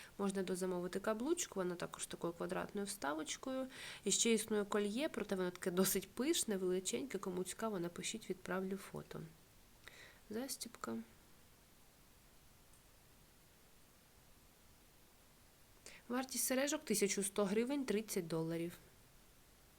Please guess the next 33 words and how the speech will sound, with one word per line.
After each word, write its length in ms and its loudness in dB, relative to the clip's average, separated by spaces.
Е, 140 0
далі 200 4
хочу 240 2
показати 420 0
дуже 140 4
класну 340 0
модель 200 2
сережок. 680 0
Ви 260 2
вже 180 0
всі 240 0
її 240 4
бачили 460 2
з 80 0
різними 380 2
вставочками. 640 0
Сьогодні 420 0
є 80 2
в 20 0
наявності 580 0
з 120 -2
аметистом. 880 0
Аметист 400 0
натуральний. 580 0
Також 440 0
є, 320 2
е, 160 2
штучний 440 0
малахіт, 720 0
проте 280 0
дуже 220 -2
гарненький, 600 -2
дивіться. 520 -4